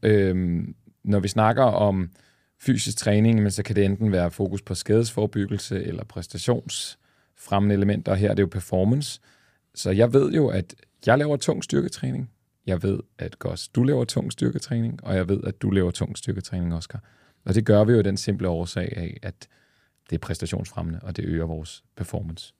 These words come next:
Og det gælder jo især de store løft. Det kunne være squat, det kunne være dødløft, det kunne være noget, hvor man, øh, lavede nogle trækbevægelser, nogle skubbevægelser. Jeg har i hvert fald set jer begge to også lægge timer i,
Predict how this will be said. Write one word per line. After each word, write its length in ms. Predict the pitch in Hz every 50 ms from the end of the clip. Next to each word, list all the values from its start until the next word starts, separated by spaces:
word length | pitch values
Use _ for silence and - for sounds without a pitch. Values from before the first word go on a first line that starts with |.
| _ _ _
Og 80 | - 87
det 80 | 87 -
gælder 220 | 117 113 107 104
jo 120 | 104 101
især 260 | 98 90 - 117 110 101
de 140 | - 101 92
store 340 | - - 107 101 110 120 113
løft. 340 | 110 110 110 - - - _ _ _ _ _ _ _ _ _ -
Det 100 | 90 90
kunne 160 | 90 95 90
være 300 | 87 85 82 82 82 78
squat, 600 | 78 - - - 98 90 90 92 - - - - _ _ _ _ _ _ -
det 80 | - 90
kunne 100 | 92 90
være 140 | 85 87 85
dødløft, 800 | 82 - 92 90 92 90 92 98 98 98 - - - - - _ -
det 100 | 104 90
kunne 140 | - 101 85
være 140 | 90 87 85
noget, 200 | 87 90 92 92
hvor 140 | 90 92 90
man, 280 | 90 87 90 87 85 - - _ _ _ _ _ _ _ _ -
øh, 480 | 82 82 80 80 80 78 78 80 80
lavede 180 | 85 87 90 92
nogle 140 | 90 92 92
trækbevægelser, 760 | - - 87 90 101 - - 101 90 - - - - - 90
nogle 160 | 85 87 87
skubbevægelser. 720 | - - - 92 - - 101 85 90 - - - - - 104 95 - -
Jeg 100 | 98 95
har 120 | 101 101
i 40 | 98
hvert 200 | 92 110 110 107
fald 180 | - 107 95 95
set 420 | - - 110 - - - - - - -
jer 80 | 107 92
begge 240 | 85 - 107 104 -
to 240 | - - 101 - 90
også 320 | - - 104 98 92 - -
lægge 160 | 95 90 - -
timer 360 | - - 101 95 95 95 98
i, 240 | 92 85 - -